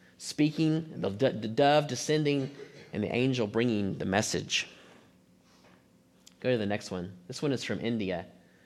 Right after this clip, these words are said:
This is, uh, mid-eighteen hundreds, the best I've been able to tell. You have the books around. You have the angel bringing the message. You have Mary in prayer. Go to the next one.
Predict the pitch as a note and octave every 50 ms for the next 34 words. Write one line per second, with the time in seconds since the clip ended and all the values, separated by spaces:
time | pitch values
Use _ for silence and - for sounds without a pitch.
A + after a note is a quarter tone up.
0 | - - - - - B2 - - A2 A2 A2 A2+ G#2 G2+ G#2+ A#2 A2+ G#2 G#2 F#2
1 | - A2 G2 A#2 A2+ A2 G2+ G2 F#2 F2+ F2 - - - - - G#2 G#2+ G#2 -
2 | G#2 G2 G2+ G2+ G2+ G2 F2+ F2+ F2+ F2 - - G#2 F#2+ F2 E2 E2 - - -
3 | - - - - - - - - B2 A#2+ G#2+ G2+ G#2+ F#2+ G2 A2+ A#2+ - - -
4 | - - - - - - - - - - _ - - - - _ _ _ - -
5 | A2+ G#2 G#2 G#2 G#2+ G#2+ G#2 G2+ G2 G2+ - - - - - - - - - -
6 | A2+ G#2+ A2 - - - A2+ A2+ A2 A2 G#2+ G2+ G#2+ G#2+ G#2+ G#2 G2 F#2+ F#2 -
7 | A2+ - - - - - _ _ - - G2+ G#2 G2+ G#2 G#2 - G2 F#2 - -
8 | - - - - - - _ _ - _ - - A#2 A#2 G#2 G#2+ G2+ G2+ G#2 G#2
9 | G2+ G2 F#2+ F#2 - - G#2 G2+ - - F#2+ F#2 F2+ G#2+ G#2+ - - - - -
10 | - - - - _ _ _ _ _ _ _ _ _ _ - - - - - -
11 | _ _ _ _ _ _ _ - - _ _ - - A2 G2+ F#2+ F#2 F#2 F#2+ G#2
12 | - - - F#2+ F#2+ G#2 G#2+